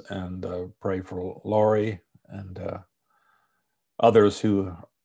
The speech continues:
are, have chronic conditions, various physical problems that they're dealing with. We pray your grace in their lives and healing in their lives.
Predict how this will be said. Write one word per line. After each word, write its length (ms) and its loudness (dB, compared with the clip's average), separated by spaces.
are, 280 0
have 340 2
chronic 400 0
conditions, 640 -2
various 340 0
physical 500 -2
problems 720 -2
that 200 -6
they're 340 -6
dealing 300 0
with. 340 2
We 100 -6
pray 260 0
your 140 0
grace 600 -2
in 160 -8
their 160 -6
lives 460 -6
and 300 -14
healing 440 -6
in 100 -12
their 160 -8
lives. 460 -10